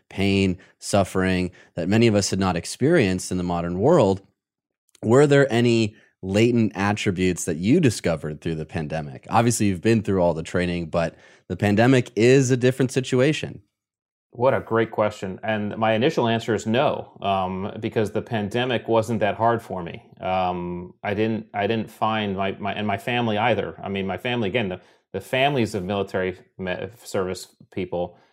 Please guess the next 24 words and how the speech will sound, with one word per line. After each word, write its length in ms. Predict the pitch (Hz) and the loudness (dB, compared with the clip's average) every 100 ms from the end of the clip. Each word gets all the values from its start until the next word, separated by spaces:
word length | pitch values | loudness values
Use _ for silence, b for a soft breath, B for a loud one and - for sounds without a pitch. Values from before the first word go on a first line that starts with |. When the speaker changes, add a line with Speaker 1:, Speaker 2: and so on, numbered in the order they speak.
| b b - | b b -4
Speaker 2:
um, 440 | 95 92 87 85 | 0 0 -2 -4
go 180 | - 107 | -2 -2
through 200 | - 101 | 0 -2
a 40 | |
lot 180 | 92 107 | 2 2
of 80 | 95 | 2
the 60 | |
same 240 | 98 104 95 | -4 -6 -6
suffering 480 | - 107 - 90 85 | -4 -4 -4 -8 -8
that 100 | - | -10
the 80 | |
service 420 | 85 - 92 87 - | -10 -6 -6 -6 -8
member 300 | 90 90 82 | -8 -8 -4
does, 500 | 92 87 80 - - 98 | -4 -4 -6 -14 -18 -14
um, 440 | 90 85 82 90 - | -10 -8 -8 -10 -12
as 160 | 92 | -8
well. 360 | 107 110 90 b b b b _ | -2 -2 -2 b b b b _
Um, 380 | 87 87 87 113 | -2 -2 -4 -6
so 160 | - | -2
my 160 | 98 98 | 0 0
wife 420 | 98 127 131 - | 4 4 4 -2
was, 320 | 107 92 - | -4 -4 -6
<laughs> 140 | 113 | -6
I 80 | 147 | -6